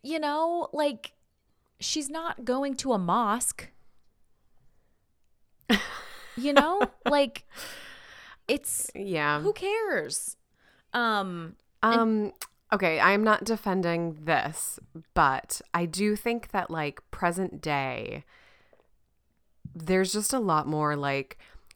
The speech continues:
Speaker 2: two-piece cohort sets, crop tops, like, all, and I know that there was crop top shirts back in that time as well, but it wasn't, like, a normal f-, done thing, and it was just, you know what I mean? It was more like that's what Britney Spears was wearing and,
Speaker 1: Yeah.
Speaker 2: like, other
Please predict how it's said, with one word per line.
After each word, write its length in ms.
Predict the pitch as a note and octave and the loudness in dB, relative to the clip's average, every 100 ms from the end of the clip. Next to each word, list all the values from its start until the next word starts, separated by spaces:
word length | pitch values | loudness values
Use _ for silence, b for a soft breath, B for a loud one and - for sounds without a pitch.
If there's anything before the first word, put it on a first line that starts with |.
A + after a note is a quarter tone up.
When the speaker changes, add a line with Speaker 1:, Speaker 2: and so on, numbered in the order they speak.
| - | -10
Speaker 2:
two-piece 440 | - C#4 C4 C4 A#3+ | -2 0 2 0 0
cohort 460 | - A3+ G#3+ F3 - | 2 2 4 2 0
sets, 400 | D3+ C#3 C3+ - | 0 0 -2 -10
crop 420 | - A#3+ A#3 A#3 | 0 4 4 2
tops, 580 | - E3 C3+ - - - | 2 4 6 2 -2 -2
like, 220 | E3+ E3 - | -2 -2 0
all, 160 | E3 | 2
and 180 | - G#3 | 4 6
I 40 | A#3 | 6
know 120 | C#4 | 6
that 120 | D4+ | 4
there 160 | E4+ D#4+ | 2 0
was 120 | D#4 | -2
crop 280 | - G#3+ - | -2 -4 -2
top 180 | G3+ - | -6 -4
shirts 320 | - E3+ - | -6 -6 -4
back 240 | D3+ D#3 | -4 -4
in 80 | D#3 | -6
that 160 | D3 - | -6 -6
time 220 | D3+ D3 | -6 -6
as 160 | D3 | -6
well, 420 | D3 C#3 D#3 C#4 E4+ B B B - _ | -2 -2 0 -4 -8 B B B -20 _
but 120 | E3 | 2
it 220 | D#3+ - | 2 0
wasn't, 500 | D#3 E3 E3 F3+ - - | 0 0 2 2 0 -2
like, 300 | C#3+ - - - _ | -2 -4 -16 -20 _
a 100 | - | -2
normal 600 | D#3+ D#3 D3+ D#3 D3+ D3 D3 | 0 2 2 2 2 -2 -4
f-, 80 | - - - | -14 -20 -8
done 380 | D3+ C#3+ D3 D3 | 2 2 2 -2
thing, 720 | - - D3 C#3+ C#3+ C#3+ C#3 - | -6 -4 -2 -2 -2 -4 -6 -4
and 120 | C#3+ | -4
it 60 | C3 | -4
was 140 | C#3+ | -6
just, 220 | - D3 | -6 -4
you 80 | F#3 | 4
know 60 | A3 | 6
what 60 | G3+ | 8
I 40 | |
mean? 120 | E3+ | 6
It 20 | D#3 | 2
was 120 | D#3 | 2
more 200 | E3 D#3+ | 2 2
like 300 | D#3 C#3+ - | 2 0 -2
that's 260 | D3+ D3 - | 0 0 0
what 100 | B2+ | -2
Britney 280 | D3+ B2+ C#3 | -2 -2 -6
Spears 400 | - C#3+ C3 C3+ | -4 -4 -4 -6
was 160 | C#3+ | -6
wearing 500 | C#3 C3+ C3 B2+ B2 B2+ | -4 -4 -2 -4 -8 -6
and, 320 | D3 C#3 C#3 | -4 -4 -4
Speaker 1:
Yeah. 60 | |
Speaker 2:
like, 320 | C#3 C3 B2+ - - | -4 -4 -6 -8 -4
other 500 | D3+ D3 C#3 C3+ | -2 0 0 -2